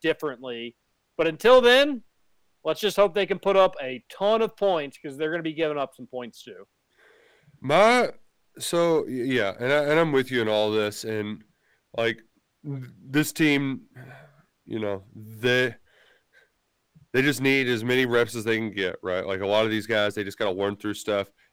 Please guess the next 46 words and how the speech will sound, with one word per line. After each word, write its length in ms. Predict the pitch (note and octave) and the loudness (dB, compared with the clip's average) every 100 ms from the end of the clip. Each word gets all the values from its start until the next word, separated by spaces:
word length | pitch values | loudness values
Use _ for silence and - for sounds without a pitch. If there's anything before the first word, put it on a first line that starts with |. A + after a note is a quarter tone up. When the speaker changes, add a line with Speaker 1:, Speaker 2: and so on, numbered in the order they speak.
| - | -2
Speaker 2:
Edwards, 500 | B2 C3 C3 B2+ - | 0 2 2 0 -2
he's 200 | A#2 A2+ | -6 -4
gonna 140 | A#2 | -4
be 280 | G#2+ A2 A2 | -2 -2 -2
frustrating 680 | G#2 A2 G2+ - G#2+ G#2 G#2 | -2 -4 -4 -2 -2 -2 -2
while 120 | F#2+ | -4
he 140 | G2+ G#2 | -4 -6
figures 380 | A2 G2 G2+ | -6 -6 -6
it 100 | G2+ | -4
out. 360 | G2 G2 G2 F2+ | -2 0 0 -4
He's 180 | G#2+ G2 | -8 -12
just 140 | G2 | -14
gonna 120 | G#2+ | -10
be 80 | G2+ | -8
playing 300 | - G#2 G2+ | -6 -4 -4
sloppy, 580 | - G2+ G2 G2+ G#2 F#2 _ _ _ - | -4 -2 -2 -2 -4 -6 _ _ _ -10
uh, 340 | G2 F#2+ F#2 F2+ _ _ _ _ | -4 -2 -2 -4 _ _ _ _
knowing 460 | B2 B2+ B2+ B2+ A#2+ | -4 2 4 4 2
where 200 | A2+ A2+ | 2 2
their, 460 | G#2+ G#2 G#2+ G#2 - | 0 0 0 -2 -6
their 160 | G#2 G2+ | -6 -6
teammates 440 | - A2+ G#2+ G#2 | -4 -2 -2 0
are 140 | G#2+ | -2
on 80 | G#2 | -2
the 60 | G2+ | -6
court. 340 | - A2 G#2+ | -4 -2 0
Like, 160 | G2+ G2+ | -2 0
they, 160 | C#3 C3 - - | 0 0 -8 2
they 80 | F3 | 4
just 120 | F3 | 8
need 120 | G#3 | 8
a 40 | G3+ | 10
lot 200 | G3 F3+ | 10 10
of 60 | |
reps 260 | D3 A2 - | 6 4 2
together. 420 | F#2+ F#2 F#2 F2+ | -2 0 0 -2
That's, 260 | G2+ A2+ - | -2 -2 -4
that's 240 | A2+ A2 A#2 | -6 -4 -2
what 140 | A#2 | 0
a 40 | |
lot 180 | G#2 G#2+ | 0 0
of 80 | G2+ | -2
this 140 | G#2+ | -8
comes 220 | - G#2+ F#2+ | -6 -6 -4
down 220 | F#2 F2+ | -4 -4
to. 220 | G2 F2+ | -6 -6